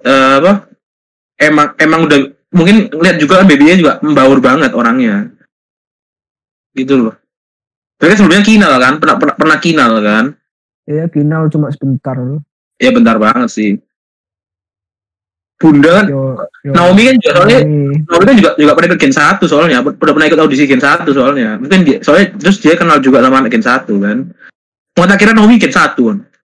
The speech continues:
Speaker 1: Aku dulu kira
Speaker 2: Aku.
Speaker 1: kan Gen satu.
Speaker 2: Bunda Omi Gen dua.
Speaker 1: Makanya, so, tapi dia dulu pernah audisi sama Gen satu.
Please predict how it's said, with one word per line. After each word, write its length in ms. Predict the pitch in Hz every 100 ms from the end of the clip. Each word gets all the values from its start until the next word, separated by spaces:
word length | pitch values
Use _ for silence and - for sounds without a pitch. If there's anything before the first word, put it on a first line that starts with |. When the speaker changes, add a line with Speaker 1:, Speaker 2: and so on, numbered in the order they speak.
| _ -
Speaker 1:
Aku 120 | 202 240
dulu 160 | 185 214
kira 240 | 208 220
Speaker 2:
Aku. 240 | 190 160 151
Speaker 1:
kan 240 | - 190 226 143
Gen 80 |
satu. 480 | 135 156 - 110 104 - _ _ _ _ _ _ _ _
Speaker 2:
Bunda 400 | 156 151 147 143
Omi 320 | 160 170 196
Gen 240 | 180 160 151
dua. 560 | 147 165 190 185 180 180 175 _ _ _ _ _ _ _
Speaker 1:
Makanya, 560 | 127 120 143 170 131 127
so, 160 | 165 - 165 -
tapi 300 | 156 170 202
dia 160 | 180
dulu 240 | 185 208 190
pernah 160 | 185 160
audisi 240 | 160 143 147
sama 160 | 147
Gen 160 | 131 131
satu. 400 | 147 147 127